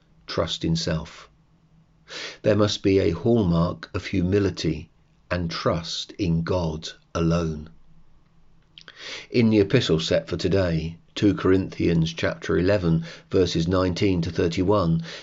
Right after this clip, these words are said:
the Apostle Paul is brought before us as the great example of the one who, while doing everything for Christ, trusted in nothing that he did. He shows us the very spirit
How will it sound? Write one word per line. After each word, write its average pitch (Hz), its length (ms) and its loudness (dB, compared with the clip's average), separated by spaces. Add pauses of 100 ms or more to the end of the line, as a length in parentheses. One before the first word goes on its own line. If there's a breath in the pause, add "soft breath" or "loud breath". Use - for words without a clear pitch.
(120 loud breath)
the 107 80 2
Apostle 101 400 0
Paul 90 440 2
is 87 100 2
brought 110 320 2
before 95 440 2
us 82 180 -4
as 87 120 -6
the - 100 -4
great 110 320 0
example 87 760 -2 (360)
of 87 140 -6
the 90 80 -2
one 95 360 2
who, 95 360 0 (360 loud breath)
while 98 180 2
doing 95 540 4
everything 107 460 2
for 80 140 -10
Christ, - 600 -6 (260)
trusted 101 480 -2
in 92 220 0
nothing 82 560 -4
that 82 140 -2
he 85 100 2
did. 82 380 -2 (1000)
He - 120 -6
shows 101 360 2
us 80 200 -2
the 87 100 -2
very 85 240 2
spirit 82 680 0